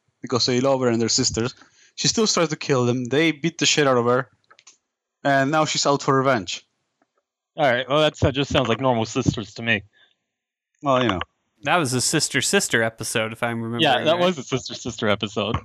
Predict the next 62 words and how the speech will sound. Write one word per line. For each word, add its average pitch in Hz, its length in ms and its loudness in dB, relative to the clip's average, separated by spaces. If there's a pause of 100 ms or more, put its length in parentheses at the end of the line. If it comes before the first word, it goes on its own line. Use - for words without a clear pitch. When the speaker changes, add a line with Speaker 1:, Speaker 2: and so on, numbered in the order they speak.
(340)
Speaker 3:
There, 175 280 -2
I 160 80 0
Speaker 2:
Yeah, - 60 0
Speaker 3:
think 139 120 0
Speaker 2:
I 151 60 -4
remember 170 240 -2
Speaker 3:
there 196 80 2
might 208 240 0
Speaker 2:
this 156 100 -2
Speaker 3:
have 220 120 0
even, 226 120 2
Speaker 2:
episode 185 160 0
where, 170 200 -2 (100)
Speaker 3:
I, 147 80 0
I - 20 -2 (120)
Speaker 2:
where - 20 -4
Speaker 3:
think 202 160 0
there 196 140 2
was 156 100 2
a 156 100 2
reincarnated 151 800 0
character 127 340 0
named 117 160 0
Michael 123 340 0
on 110 160 -4
that 101 120 -8
show, 107 220 -4
too. 113 400 -2
Speaker 2:
Well, 208 220 4 (240)
well, 190 160 4 (140)
Tia, 175 460 2 (260)
Tia 180 280 0
was 131 240 -6
like, 117 240 0 (100)
you 151 100 -4
know, 117 120 2
"I 127 160 4
wanna 131 180 2
kill 139 180 -2
you, 123 220 -2
Tamara." 113 380 2
And 107 100 -4
Tamara 123 160 0
was 113 80 -2
like, 113 140 -4
"Oh, 123 80 2
I 120 100 4
don't 113 80 0
wanna 104 140 0
do 104 160 -4
that." 101 280 2 (460)
Tamara 143 340 2
kicked - 240 -2 (120)
Tia's 120 280 2
ass, 110 640 0
and 123 120 -10
then 113 340 -10
Tia 131 220 -2
went 123 120 -2
out 120 140 -4
for 127 60 -6
revenge. 120 560 -2